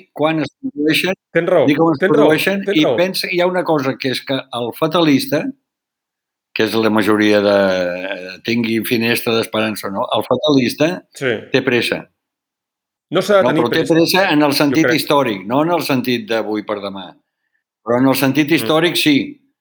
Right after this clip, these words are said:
Speaker 1: perquè sap que si passen vint anys o trenta anys, després això
Speaker 2: Ja.
Speaker 1: serem minoria, em, pràcticament segur, perquè Catalunya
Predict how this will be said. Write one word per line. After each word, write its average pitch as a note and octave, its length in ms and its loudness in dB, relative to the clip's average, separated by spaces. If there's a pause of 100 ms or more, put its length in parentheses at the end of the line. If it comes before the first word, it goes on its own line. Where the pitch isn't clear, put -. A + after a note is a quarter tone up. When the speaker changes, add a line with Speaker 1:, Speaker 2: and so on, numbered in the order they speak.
(300)
Speaker 1:
perquè A2 240 -2
sap C3+ 320 -2
que A#2 1040 0
si A#2 220 -4
passen C3+ 1200 0
vint A#2+ 260 -2
anys A#2+ 300 -2
o A2+ 100 -6
trenta G#2+ 400 -10
anys, F3 340 -6 (360)
després A2+ 340 -4
això C#3 520 2
Speaker 2:
Ja. A#2+ 60 -6
Speaker 1:
serem A#2+ 300 2
minoria, B2 680 2 (540)
em, A#2+ 680 -12
pràcticament C3+ 880 2
segur, C3+ 680 2
perquè A2+ 500 -6
Catalunya C3 460 0